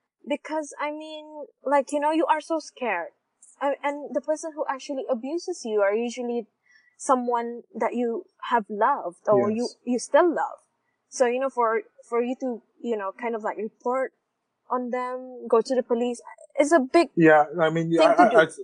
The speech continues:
Speaker 2: yeah, I
Speaker 1: And
Speaker 2: suppose, I
Speaker 1: in many
Speaker 2: suppose
Speaker 1: case
Speaker 2: going through that ordeal, you'd be thinking, "There's probably a chance, you know, I
Speaker 1: Exactly.
Speaker 2: know this can work. If I was to make a report, you know, and then
Speaker 1: Mm-hmm.
Speaker 2: I could make
Speaker 1: Yeah.
Speaker 2: this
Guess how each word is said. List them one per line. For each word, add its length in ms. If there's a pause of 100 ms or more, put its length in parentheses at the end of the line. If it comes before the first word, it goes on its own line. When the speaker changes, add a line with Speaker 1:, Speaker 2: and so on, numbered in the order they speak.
(200)
Speaker 2:
yeah, 240
I 100
Speaker 1:
And 100
Speaker 2:
suppose, 420 (100)
I 60
Speaker 1:
in 80
many 160
Speaker 2:
suppose 220
Speaker 1:
case 160 (420)
Speaker 2:
going 280
through 240
that 180
ordeal, 580
you'd 160
be 80
thinking, 460 (360)
"There's 220
probably 600
a 60
chance, 560
you 160
know, 140
I 160
Speaker 1:
Exactly. 80
Speaker 2:
know 160
this 160
can 240
work. 360 (440)
If 180
I 60
was 140
to 80
make 220
a 40
report, 680
you 60
know, 380
and 300
then 120
Speaker 1:
Mm-hmm. 100
Speaker 2:
I 60
could 320
make 160
Speaker 1:
Yeah. 160
Speaker 2:
this 240